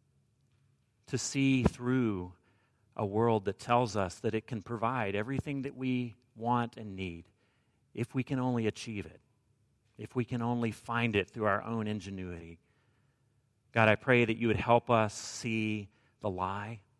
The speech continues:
and help us resist it taking root in our lives and our souls and in this church.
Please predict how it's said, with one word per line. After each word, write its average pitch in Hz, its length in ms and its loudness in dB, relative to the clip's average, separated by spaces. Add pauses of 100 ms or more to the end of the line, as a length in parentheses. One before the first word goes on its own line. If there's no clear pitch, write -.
(520)
and 95 100 -14
help 101 240 0
us 104 340 2 (200)
resist 110 720 2
it 104 180 -4
taking 110 400 -4
root 101 320 -2 (720)
in 101 100 -8
our 95 120 2
lives 104 520 4
and 92 100 -8
our 87 120 -4
souls 110 680 -4
and 98 100 -6
in 101 120 -6
this 95 180 -8
church. - 560 -12